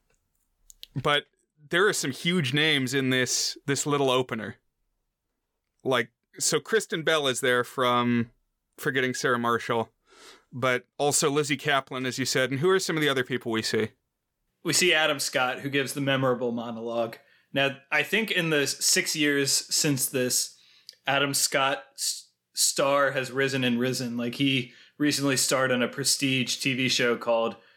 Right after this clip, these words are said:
Speaker 2: Severance that has him getting Emmy buzz for his sh-, appearance on the show Severance. But yeah, I mean, obviously, Lizzie Kaplan and Adam Scott, two of my all-time favorites. And then, who else is there?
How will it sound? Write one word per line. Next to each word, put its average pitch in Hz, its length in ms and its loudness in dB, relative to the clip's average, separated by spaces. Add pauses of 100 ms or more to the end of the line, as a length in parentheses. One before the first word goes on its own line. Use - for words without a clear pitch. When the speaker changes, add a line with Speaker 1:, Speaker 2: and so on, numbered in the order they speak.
(100)
Speaker 2:
Severance 120 680 -2
that 117 140 0
has 135 280 0
him 127 240 0 (100)
getting 147 260 2
Emmy 147 240 0
buzz 117 380 0
for 123 180 -4
his 123 140 0
sh-, - 140 0
appearance 139 640 -2
on 123 200 0
the 120 100 0
show 123 440 2
Severance. 107 760 -4 (480)
But 147 260 2
yeah, 156 220 4
I 131 80 0
mean, 135 140 0
obviously, 139 520 0
Lizzie 127 300 -2
Kaplan 127 320 -2
and 123 100 0
Adam 120 180 -2
Scott, 117 320 -2
two 135 140 -2
of 120 80 -4
my 113 420 -2
all-time 117 420 -6
favorites. 104 640 -8 (680)
And 139 120 0
then, 131 300 -2 (920)
who 170 160 2
else 156 240 2
is 127 100 -4
there? 110 320 -4